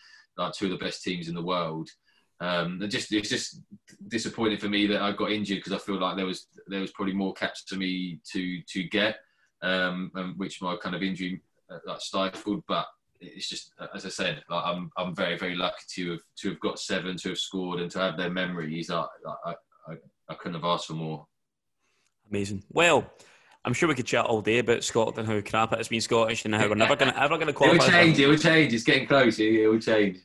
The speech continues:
Speaker 2: Ah, touch wood. We'll ho-, well, hopefully with Steve Clarke at the helm, it can change.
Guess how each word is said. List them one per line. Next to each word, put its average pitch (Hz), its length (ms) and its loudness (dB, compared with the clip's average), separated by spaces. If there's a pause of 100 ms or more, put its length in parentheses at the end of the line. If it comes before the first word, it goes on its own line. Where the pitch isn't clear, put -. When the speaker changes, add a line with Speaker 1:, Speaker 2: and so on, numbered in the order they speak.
(140)
Speaker 2:
Ah, 104 180 -6
touch - 280 -2
wood. 95 140 2
We'll 110 100 0
ho-, 139 180 6
well, 127 100 4
hopefully 156 260 4
with 104 80 -2
Steve 101 200 -2
Clarke 101 300 -2
at 104 40 -8
the 110 60 -10
helm, 101 220 -4
it - 140 -10
can 95 180 -4
change. 95 320 -6